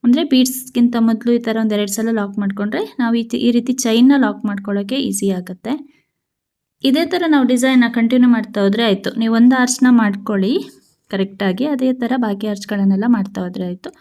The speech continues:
ನೋಡಿ ಇಲ್ಲಿ ಲಾಸ್ಟಲ್ಲಿ ಲಾಕ್ ಮಾಡಿದ್ದೀನಿ. ಫಿನಿಶಿಂಗ್ ಎಲ್ಲ ತುಂಬ ನೀಟಾಗಿ ಬರುತ್ತೆ,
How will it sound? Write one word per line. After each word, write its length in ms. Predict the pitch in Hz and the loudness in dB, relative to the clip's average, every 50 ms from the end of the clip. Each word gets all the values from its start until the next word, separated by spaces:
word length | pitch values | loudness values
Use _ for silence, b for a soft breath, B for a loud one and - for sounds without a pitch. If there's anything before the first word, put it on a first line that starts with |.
| b b b b b b b _ _ _ - - | b b b b b b b _ _ _ -6 -2
ನೋಡಿ 180 | 247 240 247 262 | 0 2 2 4
ಇಲ್ಲಿ 180 | 254 247 240 226 | 4 4 4 4
ಲಾಸ್ಟಲ್ಲಿ 600 | 220 220 220 220 208 - - 247 226 233 277 359 - B B B B B B B _ _ _ _ _ - | 2 0 0 -2 -4 -4 -4 -2 0 0 -2 -2 -6 B B B B B B B _ _ _ _ _ -12
ಲಾಕ್ 360 | 226 208 208 208 214 208 208 - | -8 -6 -4 -4 -6 -6 -4 -4
ಮಾಡಿದ್ದೀನಿ. 520 | 214 208 196 202 196 196 196 196 202 247 339 - - - - _ _ _ _ _ _ _ _ _ _ | -2 0 0 0 0 0 0 0 2 0 0 -4 -6 -16 -20 _ _ _ _ _ _ _ _ _ _
ಫಿನಿಶಿಂಗ್ 400 | - 277 277 294 277 277 302 277 | 0 4 4 4 6 6 6 4
ಎಲ್ಲ 140 | 277 269 269 | 6 4 2
ತುಂಬ 240 | 269 269 247 247 247 262 | 4 4 6 6 8 8
ನೀಟಾಗಿ 460 | 254 240 233 233 226 233 233 214 220 214 | 8 6 6 4 0 -2 -4 -4 -2 -2
ಬರುತ್ತೆ, 420 | 214 208 208 202 196 202 214 214 | -4 -2 -4 -4 -6 -4 -4 -4